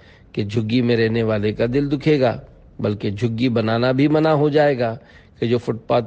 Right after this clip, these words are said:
पर पड़े हैं, जिनके पास झुग्गी भी नहीं है, उनका दिल टूट जाएगा, तो यूं दुनिया का निज़ाम ही रुक जाएगा।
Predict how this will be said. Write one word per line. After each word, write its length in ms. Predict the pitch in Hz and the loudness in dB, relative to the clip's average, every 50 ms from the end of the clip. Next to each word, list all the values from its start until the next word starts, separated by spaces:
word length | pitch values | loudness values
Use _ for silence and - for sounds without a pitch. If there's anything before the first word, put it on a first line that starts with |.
| - | -2
पर 100 | - 123 113 | -4 -4 -2
पड़े 300 | - - 139 143 147 147 | 0 2 4 4 4 4
हैं, 280 | 117 110 110 101 104 - - - _ _ _ - 139 | 4 2 -2 -4 -6 -10 -16 -20 _ _ _ -12 -8
जिनके 420 | 117 110 131 127 123 107 131 113 | -4 -2 -2 -2 -2 -2 -4 -4
पास 240 | 104 120 117 117 110 | -2 0 -2 -2 -2
झुग्गी 380 | 104 - 127 117 113 113 135 151 | -4 -4 -4 -4 0 0 2 2
भी 120 | 147 165 160 | 4 4 4
नहीं 300 | 160 143 123 139 131 110 | 4 2 2 2 0 -2
है, 240 | 92 113 107 104 - - - - - - _ - - | -2 -6 -8 -10 -12 -16 -20 -20 -20 -20 _ -12 -8
उनका 320 | - 113 110 92 113 117 | -4 -4 -2 0 0 0
दिल 220 | 107 113 131 131 127 | 2 2 0 0 0
टूट 200 | 127 135 139 131 | 0 -2 -2 0
जाएगा, 440 | 123 127 135 127 120 113 104 110 104 95 - - - - - - - - - - - - | 2 2 4 4 2 2 0 -2 -4 -6 -8 -12 -20 -20 -20 -20 -20 -20 -20 -12 -2 0
तो 60 | 175 | 2
यूं 220 | 185 190 190 160 | 4 4 4 4
दुनिया 360 | 143 156 160 170 180 185 185 170 | 2 2 4 4 4 4 4 2
का 160 | - 180 175 | 2 0 0
निज़ाम 580 | 160 139 131 127 113 110 135 135 139 147 156 151 | 2 0 0 -2 0 -2 -2 0 0 0 -2 -2
ही 280 | 135 107 107 120 131 160 | -4 -4 -2 0 2 2
रुक 200 | 156 151 127 - | 2 2 -2 -4
जाएगा। 460 | 127 120 123 110 104 98 90 87 - | -2 0 0 0 -2 -4 -8 -10 -14